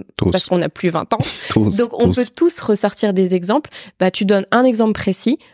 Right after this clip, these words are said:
Speaker 2: Dans ce cas-là, voilà ce que j'aurais aimé qu'il soit fait. Et voilà ce que j'aurais aimé recevoir. Mais ça, ça demande aussi de savoir l'exprimer, donc en amont, mais aussi, parce que la personne, elle sera jamais dans notre tête,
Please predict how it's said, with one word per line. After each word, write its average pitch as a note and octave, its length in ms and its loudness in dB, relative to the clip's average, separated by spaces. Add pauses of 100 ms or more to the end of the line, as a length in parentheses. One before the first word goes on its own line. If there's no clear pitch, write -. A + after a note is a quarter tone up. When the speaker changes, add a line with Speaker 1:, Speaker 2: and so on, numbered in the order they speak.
(140)
Speaker 2:
Dans A3 240 2
ce A#3 180 0
cas-là, G#3 400 2 (100)
voilà G#3+ 440 2
ce - 160 -4
que G3 160 -2
j'aurais G#3+ 500 2
aimé G3 280 2
qu'il - 140 -10
soit - 220 -6
fait. - 300 -10 (300)
Et G3 120 2
voilà F#3 260 0
ce - 140 -4
que F#3+ 140 -2
j'aurais F3+ 360 -2
aimé G3 240 2
recevoir. F3+ 560 -4 (340)
Mais F#3+ 60 4
ça, F#3 200 2 (180)
ça - 180 0
demande G#3+ 540 2
aussi G3 320 0
de G3 160 0
savoir F#3 520 0
l'exprimer, F3+ 680 -2
donc E3 140 -2 (120)
en F#3+ 200 2
amont, F#3 240 2 (360)
mais - 320 0
aussi, A#3+ 460 0 (140)
parce G3 160 0
que F#3+ 80 2
la E3 100 2
personne, C#4 300 -2
elle G#3 60 0
sera E3+ 180 -10
jamais F3 200 -6
dans B3 120 -2
notre G3+ 180 -6
tête, - 240 -8